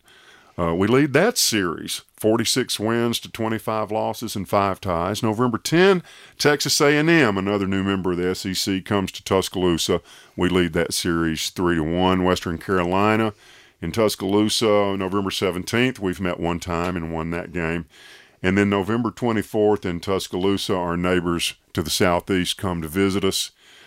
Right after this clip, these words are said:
uh, for the Iron Bowl. We lead that series forty-one wins,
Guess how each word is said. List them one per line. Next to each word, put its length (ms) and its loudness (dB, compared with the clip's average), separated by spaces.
uh, 220 -4
for 120 -2
the 100 4
Iron 340 4
Bowl. 400 0
We 160 2
lead 280 2
that 180 0
series 460 -2
forty-one 800 2
wins, 420 -4